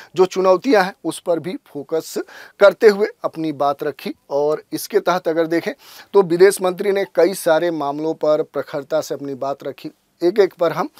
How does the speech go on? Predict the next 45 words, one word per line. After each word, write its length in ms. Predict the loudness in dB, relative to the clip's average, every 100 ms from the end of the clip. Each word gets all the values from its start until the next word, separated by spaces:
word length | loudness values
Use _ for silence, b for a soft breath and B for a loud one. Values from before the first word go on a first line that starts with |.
| B B -4
संक्षिप्त 520 | 4 4 4 -4 -4
रूप 120 | -6
से 140 | 0 0
देखते 280 | 0 0
हैं 140 | -4 -4
कि 140 | -6 -2
आखिर 400 | -2 0 -4 -6
विदेश 420 | -8 -6 -6 -8
मंत्री 340 | -14 -12 -10
ने 140 | -10 -12 -8
क्या 160 | -8
कहा 200 | -8 -16
है। 120 | -16
तो 120 | -12 -4
देखिए, 280 | -4 -6 -20 b b b b b b
संयुक्त 360 | 2 2 4 6
राष्ट्र 220 | 6 6 2
पे 60 |
अगर 140 | 2 2
हम 100 | 6
बात 220 | 6 6
करें 180 | -2 -2
तो 240 | -4 -4 _ _ -4
जयशंकर 480 | -2 -2 0 2 2
ने 100 | -2 _ -2
ये 120 | 0
कहा 260 | 2 0
कि 200 | -2 -6
बदलते 540 | -4 0 4 4 2 -2
जो 140 | 0 0
वैश्विक 440 | 2 2 2 -6 -6
परिदृश्य 460 | -4 -4 -6 -10 -16
है, 60 | -12
दुनिया 300 | -6 -2 -2
में 140 | -2 -4 B B B -2
जो 140 | 2 4
परिस्थितियां 720 | 6 4 2 -8 -2 0 0
हैं 80 | -4 -10
वो 120 | -6
लगातार 580 | -2 -2 -2 -4 0 0
बदल 360 | 0 0 0 0
रही 160 | -4 -6
हैं, 120 | -12 _ -10
लेकिन 380 | -4 -2 -2 -6 B B B
इस 220 | -2 -2